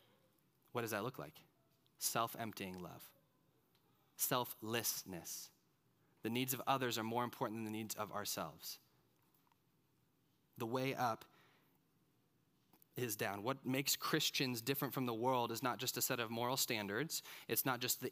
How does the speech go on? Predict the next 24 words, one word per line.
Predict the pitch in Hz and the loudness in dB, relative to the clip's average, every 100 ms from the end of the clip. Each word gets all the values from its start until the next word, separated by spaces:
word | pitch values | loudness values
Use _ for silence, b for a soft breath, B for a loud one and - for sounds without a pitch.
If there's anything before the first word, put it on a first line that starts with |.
| 139 | 2
answer | 139 135 139 131 | 2 2 2 2
to | - | 0
the | 123 | -2
key | - 131 123 127 | -2 -2 0 0
to | 127 | -2
get, | 123 127 | -2 -2
open | 123 127 127 | -2 0 0
the | |
door | 113 123 117 | 2 2 2
when | 117 | 0
you | 117 | 0
die. | 120 107 95 143 160 B B B B | 2 2 2 0 -4 B B B B
It's | 123 - | 0 4
not | 139 143 151 | 6 6 4
in | 139 135 | 2 2
anything | 135 147 143 147 | 2 2 2 2
else. | 123 117 127 | 2 2 2
It's, | 120 - | -2 -2
it's, | 127 - - | 0 0 -2
it's | 123 117 - - | -4 -4 -6 2
actually, | 131 139 - 147 143 139 131 | 4 4 2 4 4 2 0
we | 131 143 | 0 2
can | - 147 | 2 2
now | 123 117 | 4 4